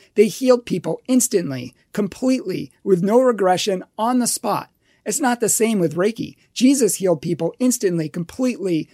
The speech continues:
no regression, on the spot. Not the same with Reiki practitioners, as we'll see in one second. Where does the Bible say that you need to receive an attunement in order to heal people, or that you need to go to school and pay money for the gift of healing,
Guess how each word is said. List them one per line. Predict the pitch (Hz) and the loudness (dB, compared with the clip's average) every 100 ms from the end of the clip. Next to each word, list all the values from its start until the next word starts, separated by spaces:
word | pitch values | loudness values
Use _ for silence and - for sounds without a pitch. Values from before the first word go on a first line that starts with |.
| - | -8
no | 165 233 | 2 4
regression, | 254 220 196 185 202 180 - | 4 4 2 0 -2 -8 -6
on | 202 196 | -4 -4
the | 175 | -6
spot. | - 202 175 _ _ - | -2 -4 -4 _ _ -8
Not | 185 226 226 | -2 -2 -2
the | 214 | -2
same | 226 214 | 0 -2
with | 180 | -2
Reiki | 196 208 208 | 0 0 -4
practitioners, | 165 156 165 - 170 160 165 | -6 -6 -6 -6 -6 -6 -6
as | 185 170 | -6 -4
we'll | 156 | -4
see | 147 175 | -4 -4
in | 151 | -4
one | 143 139 | -4 -6
second. | - 170 - - _ | -6 -8 -8 -16 _
Where | 185 240 269 | -2 0 2
does | 262 233 | 2 2
the | |
Bible | 180 202 208 196 | 0 2 2 2
say | - 220 180 | 0 2 2
that | 180 | 2
you | 175 202 | 0 -2
need | 196 190 | 0 0
to | 175 | 0
receive | 170 - 190 | 0 0 0
an | 170 | -2
attunement | 151 - 247 208 156 151 - | -2 -2 0 0 0 -4 -6
in | 208 | -2
order | 185 165 170 | 4 4 4
to | 170 | 0
heal | - 220 214 | -2 -2 -2
people, | - 139 - - - - | -4 -10 -12 -18 -20 0
or | 202 | 4
that | 190 190 | 6 4
you | 196 208 | 2 -2
need | 190 | 0
to | 180 | -2
go | 196 185 | 0 0
to | 170 | 0
school | - 226 196 170 | -2 2 4 2
and | 131 | 0
pay | - 202 | 0 0
money | 185 208 214 160 | 0 -2 -2 -2
for | 143 180 | -4 -4
the | 160 | -2
gift | 165 - | -2 -4
of | 156 | -12
healing, | - 190 151 147 | -4 -2 -2 -4